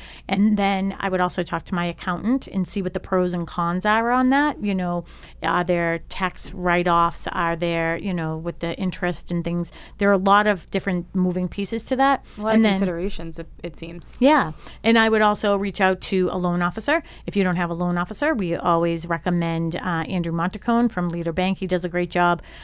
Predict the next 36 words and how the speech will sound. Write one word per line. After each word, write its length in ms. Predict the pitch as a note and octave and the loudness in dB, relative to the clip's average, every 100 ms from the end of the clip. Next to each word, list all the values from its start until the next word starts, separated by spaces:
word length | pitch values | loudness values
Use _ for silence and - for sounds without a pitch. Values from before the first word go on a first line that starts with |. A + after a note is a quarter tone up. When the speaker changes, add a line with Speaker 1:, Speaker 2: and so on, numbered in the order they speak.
| - | -6
Speaker 1:
Um, 460 | F3 E3+ E3 E3 E3 | 0 2 2 -2 -4
if 240 | - D#3 F3 | -8 -8 -4
you 200 | F3 E3+ | -2 -2
need 260 | E3+ E3 | -2 -4
a 80 | - | -6
couple 320 | - F#3 F#3 | -4 -2 0
of 120 | F3+ | 0
referrals, 500 | F#3 - F3+ F3 E3+ | -2 -2 0 0 -2
we're 100 | E3+ | -4
happy 240 | E3 E3 E3+ | -4 -4 -4
to 140 | F3+ | -8
give 200 | D#3 E3 | -6 -6
you, 240 | E3+ E3+ E3+ | -4 -4 -4
uh, 200 | E3+ E3 | -4 -4
some 180 | - E3+ | -4 -4
referrals 420 | E3 F3 E3+ D#3+ | -2 -2 -2 -2
on 140 | E3+ F3 | -2 -2
that. 200 | E3+ - | -2 -2
But 200 | E3+ - - - - | -4 -4 -12 -12 -2
Andrew, 400 | F#3+ F3 F3 E3+ | 0 2 0 -2
we 240 | - F3+ | -4 -6
feel, 320 | E3+ F3 E3+ E3 | -2 0 0 -2
does 240 | E3 E3 | -4 -4
a 80 | F3 | -4
really 240 | F3 F3 | -2 -2
good 180 | D#3+ E3+ | -2 -2
job, 380 | E3 E3 E3 E3 | 0 2 2 0
and 220 | F#3 F3 | -2 -2
he 100 | F3 | -4
did 160 | E3+ F3 | -6 -6
discuss 380 | F3 - E3+ | -6 -4 -4
this 200 | - E3+ - | -4 -6 -4
one 180 | E3+ E3+ | -4 -4
time 360 | F3+ E3+ E3 | -4 -4 -4
on 340 | - F3+ E3+ E3+ | -4 -2 -2 -2
that. 320 | D#3+ D#3+ | -2 -4